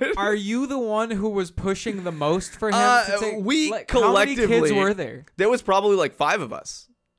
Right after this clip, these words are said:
Speaker 1: Five of us.
Speaker 2: And you
Speaker 1: four or
Speaker 2: all
Speaker 1: five of
Speaker 2: convinced
Speaker 1: us.
Speaker 2: this poor boy to take all of his
Speaker 1: Yeah.
Speaker 2: protective gear off.
Speaker 1: Yeah, we were like, "Hey, man, it's going to be fine. Don't be a bitch."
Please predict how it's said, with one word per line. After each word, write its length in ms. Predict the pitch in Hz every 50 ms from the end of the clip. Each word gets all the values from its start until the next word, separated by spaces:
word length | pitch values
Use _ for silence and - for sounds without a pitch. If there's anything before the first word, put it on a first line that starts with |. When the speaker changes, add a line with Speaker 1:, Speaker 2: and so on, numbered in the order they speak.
| _ -
Speaker 1:
Five 240 | - 160 165 180 185
of 100 | 190 175
us. 440 | 175 170 170 151 - - - - _ _ _ -
Speaker 2:
And 160 | 175 165 165
you 60 | 170
Speaker 1:
four 140 | 180 185 190
or 20 | 196
Speaker 2:
all 60 | 202
Speaker 1:
five 220 | 190 170 170 170 165
of 60 | 165
Speaker 2:
convinced 220 | 180 - - -
Speaker 1:
us. 40 | -
Speaker 2:
this 180 | - 196 175 -
poor 440 | - - - 190 185 190 196 190 175
boy 500 | 165 180 175 170 156 139 127 120 135 160 _
to 140 | - - 151
take 240 | - 175 165 - -
all 220 | 131 156 170 170 165
of 40 |
his 120 | 160 156 -
Speaker 1:
Yeah. 80 | - - 320
Speaker 2:
protective 320 | - - - - 160 151 147
gear 160 | 156 143 208
off. 80 | 175 -
Speaker 1:
Yeah, 240 | - 254 247 185 151
we 120 | 143 180
were 80 | 202 208
like, 240 | 202 202 190 - - _ _
"Hey, 180 | - 185 262 277
man, 360 | 214 170 165 170 175 185 185 -
it's 180 | 208 220 - -
going 260 | - 202 226 226 220
to 40 | 208
be 140 | 185 185 156
fine. 400 | - - 196 202 202 180 151 127
Don't 200 | 156 160 180 170
be 160 | 196 196 175
a 60 | 143
bitch." 600 | 113 101 98 156 180 180 123 - - - - -